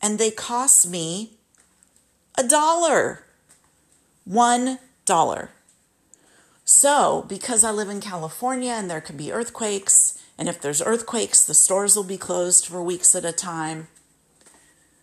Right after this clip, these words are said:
I want to have backup food in my pantry. And I also sometimes, when I'm not that hungry,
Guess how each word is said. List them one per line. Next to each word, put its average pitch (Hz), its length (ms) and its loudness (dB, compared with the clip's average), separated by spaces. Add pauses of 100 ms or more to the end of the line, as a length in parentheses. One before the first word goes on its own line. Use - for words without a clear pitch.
(260)
I 208 100 2
want 220 260 0
to 240 40 -2
have 214 260 -4
backup 185 380 0
food 156 500 -6 (760)
in 156 160 -8
my 165 100 -6
pantry. - 580 -10 (1300)
And 233 640 -2
I 202 160 -2
also 262 440 2
sometimes, 170 800 -2
when 170 120 -6
I'm 165 120 -6
not 165 260 -2
that 226 160 -8
hungry, 180 680 -8